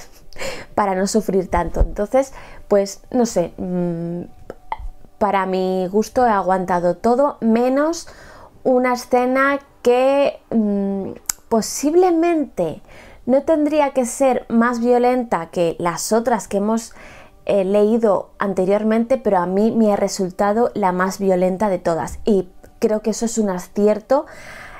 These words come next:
eh, en la forma de escribir de la autora y, le-, y lo que nos quiere contar con esta historia. O sea, no vengáis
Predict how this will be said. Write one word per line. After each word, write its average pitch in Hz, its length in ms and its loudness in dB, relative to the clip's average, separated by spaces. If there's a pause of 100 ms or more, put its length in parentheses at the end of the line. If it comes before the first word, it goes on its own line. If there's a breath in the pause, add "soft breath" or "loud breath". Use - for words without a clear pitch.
eh, 185 320 4
en 185 120 2
la 185 100 0
forma 202 300 0
de 214 60 2
escribir 190 380 0
de 196 60 2
la 190 100 4
autora 196 460 0
y, - 80 -2
le-, 180 260 0 (100)
y 220 80 2
lo 196 160 2
que 190 100 0
nos - 260 -6
quiere 202 220 0
contar 196 340 0
con 190 180 -2
esta 185 200 -4
historia. 175 340 -8
O 170 40 -8
sea, 180 160 -6 (440 loud breath)
no 262 320 4
vengáis 277 840 2